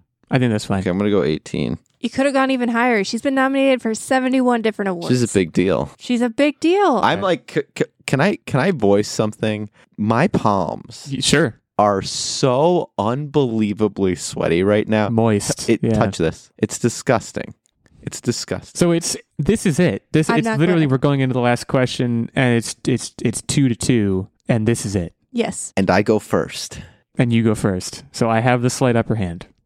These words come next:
Speaker 3: All right. For all the marbles, for all the year, for the loser prize,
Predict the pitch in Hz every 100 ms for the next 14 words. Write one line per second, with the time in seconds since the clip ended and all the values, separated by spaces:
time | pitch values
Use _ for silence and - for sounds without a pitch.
0 | - 226 214 208 196 - - _ - 226
1 | 214 247 262 277 254 240 233 240 240 -
2 | 220 - 220 233 262 240 226 220 220 -
3 | _ - 214 196 190 190 226 214 208 202
4 | - 214 202 233 226 262 - 240 208 180
5 | 202 - -